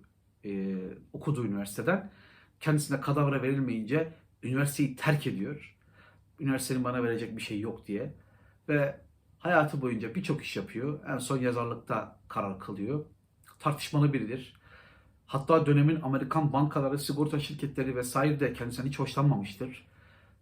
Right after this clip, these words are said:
Ee, takındığı ekonomik tavır dolayısıyla onu çok komünistçe bulmuşlardır. Bu da aklınızda bulunsun.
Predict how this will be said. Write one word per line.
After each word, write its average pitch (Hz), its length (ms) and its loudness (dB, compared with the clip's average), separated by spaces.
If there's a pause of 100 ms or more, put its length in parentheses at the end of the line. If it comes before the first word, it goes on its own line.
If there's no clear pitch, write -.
Ee, 107 500 -6
takındığı 127 760 0 (600)
ekonomik 127 500 -2
tavır 120 280 -2
dolayısıyla 104 720 -6 (240)
onu 147 240 6
çok - 320 -6
komünistçe 147 520 0
bulmuşlardır. 98 800 -4 (520)
Bu 247 80 -8
da - 140 4
aklınızda 113 420 -2
bulunsun. - 460 -8